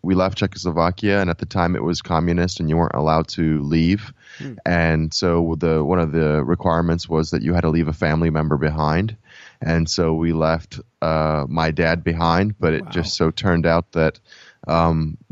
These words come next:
Speaker 1: my parents were getting a divorce at the same time anyway, so it kind of <laughs> worked out, I guess.
Speaker 2: Okay.
Speaker 1: Um, so yeah, so we,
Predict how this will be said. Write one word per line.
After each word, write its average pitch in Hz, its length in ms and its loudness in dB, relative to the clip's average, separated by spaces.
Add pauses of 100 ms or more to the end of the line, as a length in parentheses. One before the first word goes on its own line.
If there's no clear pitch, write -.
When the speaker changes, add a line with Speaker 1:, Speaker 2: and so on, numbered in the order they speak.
(180)
Speaker 1:
my 82 420 2
parents 85 340 0
were 87 80 -2
getting 85 280 2
a - 20 2
divorce 82 460 0
at - 100 -2
the 90 60 -6
same 85 260 0
time 78 260 0
anyway, 85 380 2
so 113 160 -4
it 67 120 -4
kind 80 260 -4
of 80 180 -8
<laughs> - 0 -
worked 90 260 -2
out, 85 220 2
I 110 80 0
guess. 135 340 0
Speaker 2:
Okay. 160 180 -4 (580)
Speaker 1:
Um, 113 420 2
so 95 720 2 (200)
yeah, 113 300 2
so 98 220 0
we, 101 600 0